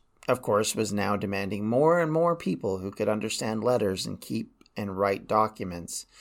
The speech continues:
Along with them, another old profession starts to rise.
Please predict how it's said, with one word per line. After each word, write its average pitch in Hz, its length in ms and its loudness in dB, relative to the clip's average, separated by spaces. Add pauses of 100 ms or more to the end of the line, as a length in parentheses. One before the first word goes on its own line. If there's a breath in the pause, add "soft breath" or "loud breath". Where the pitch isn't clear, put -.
(400 loud breath)
Along 127 400 6
with 170 280 10
them, 101 460 0
another 113 480 4
old 87 240 2
profession 101 640 -4
starts - 460 0
to - 120 -4
rise. 87 540 2